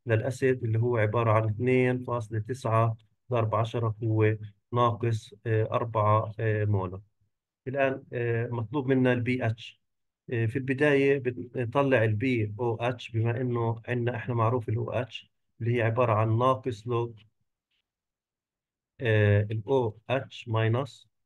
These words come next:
فبطلع ال بي أو اتش اللي هي ناقص لوج، آه، ال اثنين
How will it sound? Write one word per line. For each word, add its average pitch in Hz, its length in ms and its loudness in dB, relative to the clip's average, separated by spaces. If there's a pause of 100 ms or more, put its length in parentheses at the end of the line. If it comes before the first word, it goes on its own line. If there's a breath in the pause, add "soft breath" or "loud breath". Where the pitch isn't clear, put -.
(800)
فبطلع 117 920 0
ال 104 460 2
بي 123 220 -2
أو - 80 -6
اتش - 380 -12
اللي 110 120 -2 (100)
هي 117 160 -6
ناقص 117 420 -4
لوج، 117 180 0 (1080)
آه، 107 420 4
ال 107 140 -2
اثنين 123 520 -2